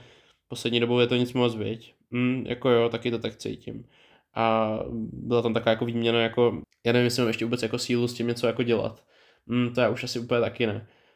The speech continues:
„Tak to asi úplně nemá smysl, viď?“ „Hm, asi ne, takže se asi rozcházíme, viď? Jo, jo, jo.“ A tohle jsme si jako vyměnili a vlastně v první chvíli to byla úleva, ale potom vlastně po těch svátcích, kdy, eh, se vlastně odstěhovala z té koleje, já jsem tam zůstal,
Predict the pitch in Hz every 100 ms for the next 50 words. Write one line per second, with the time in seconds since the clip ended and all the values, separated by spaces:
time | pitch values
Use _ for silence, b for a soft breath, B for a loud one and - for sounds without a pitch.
0 | b - 110 - - 113 113 117 120 117
1 | 117 117 110 104 104 - - 123 120 -
2 | - 110 104 110 117 - 110 - 110 -
3 | - 110 113 - 107 107 104 104 104 -
4 | - 117 113 104 107 _ b b b -
5 | 117 101 101 123 135 131 123 123 123 139
6 | 151 156 139 95 131 143 - 143 - 139
7 | 135 147 147 151 151 120 113 110 110 139
8 | 170 b b b b b b - 113 123
9 | 123 120 131 123 123 117 120 123 - 117
10 | 120 - 135 131 127 131 123 127 127 127
11 | 120 - 120 117 117 117 131 131 135 -
12 | - - - - - - - - - -
13 | - 127 117 117 139 120 - 135 123 120
14 | 120 120 - 131 120 117 113 120 120 120
15 | 123 110 107 - 113 113